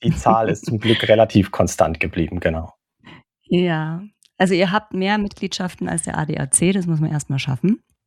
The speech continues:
Speaker 2: Gib uns doch mal so einen kurzen Blick auf eure Haupttätigkeitsfelder beziehungsweise eure Hauptaufgabenbereiche, wie ihr selber euch definiert, um so ein bisschen euch näher zu bringen noch mal.
Speaker 1: Das ist tatsächlich eine, äh, sehr gute Frage und ich kann die zum Glück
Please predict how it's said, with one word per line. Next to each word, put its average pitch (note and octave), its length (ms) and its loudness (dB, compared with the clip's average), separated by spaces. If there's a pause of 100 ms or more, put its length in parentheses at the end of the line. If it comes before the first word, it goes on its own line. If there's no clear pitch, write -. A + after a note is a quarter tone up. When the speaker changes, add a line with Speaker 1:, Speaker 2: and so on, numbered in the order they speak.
Speaker 2:
Gib A3+ 220 -4
uns A3 260 2
doch F#3+ 140 2
mal F#3 180 0
so E3+ 80 -2
einen E3 180 0
kurzen F#3+ 600 -6
Blick - 440 -2
auf - 280 -2
eure C#3 300 0
Haupttätigkeitsfelder - 1080 -2
beziehungsweise C3 680 -2
eure C3+ 300 -4
Hauptaufgabenbereiche, - 1200 -4
wie - 180 0
ihr - 120 -2
selber - 340 0
euch C3+ 100 -4
definiert, D3+ 480 -2
um D3+ 140 -2
so D#3 80 -2
ein D3+ 40 -2
bisschen D#3 300 0
euch D3 220 -2
näher D3 240 2
zu - 100 -10
bringen - 340 -4
noch - 160 -12
mal. D3+ 140 -4 (640)
Speaker 1:
Das A2 220 0
ist A#2+ 260 -6
tatsächlich A2+ 560 0
eine, G#2+ 520 2
äh, G#2+ 160 -4
sehr A2 260 0
gute A#2 220 -4
Frage B2 580 6
und A2+ 100 0
ich G#2+ 140 -6
kann B2 200 0
die C#3 120 -4
zum A2+ 200 -4
Glück A2+ 300 -2